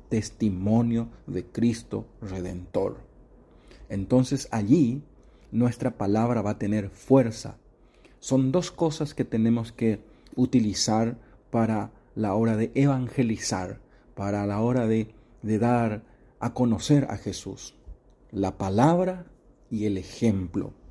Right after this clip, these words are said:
No solamente la palabra, la palabra,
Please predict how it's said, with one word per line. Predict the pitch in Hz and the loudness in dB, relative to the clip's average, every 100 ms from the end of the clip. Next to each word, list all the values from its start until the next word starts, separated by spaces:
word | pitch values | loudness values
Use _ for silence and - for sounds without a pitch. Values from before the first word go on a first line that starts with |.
| - - - - | -20 -20 -20 -2
No | 107 160 | 4 4
solamente | 170 196 185 185 185 175 | 4 2 2 0 2 2
la | 151 | 2
palabra, | - 101 117 131 101 - - _ - | 0 2 2 2 -2 -8 -20 _ -12
la | 95 | -6
palabra, | 113 104 127 156 160 139 - | -2 2 2 2 0 -2 -4